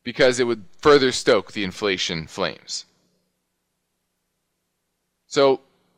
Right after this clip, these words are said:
remember, twenty percent of income last year for Americans came from government transfer payments, right? Unemployment, checks, P P P, et cetera. So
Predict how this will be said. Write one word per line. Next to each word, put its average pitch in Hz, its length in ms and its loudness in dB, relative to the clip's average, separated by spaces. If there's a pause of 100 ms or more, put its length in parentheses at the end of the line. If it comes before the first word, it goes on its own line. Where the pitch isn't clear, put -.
(140)
remember, 143 340 -2 (220)
twenty 214 460 0
percent 175 600 -2
of 123 160 -2
income 147 380 -4
last 151 260 -2
year 156 120 -2
for 135 120 -6
Americans 117 460 -6
came 131 280 -8
from 107 280 -2
government 90 320 -8
transfer 170 300 -8
payments, - 500 -16 (200)
right? 98 200 -14
Unemployment, 92 640 -8 (380)
checks, - 320 -2
P - 160 -14
P 85 160 -16
P, 92 240 -8
et 82 80 -10
cetera. 92 380 -2 (1300)
So 143 500 6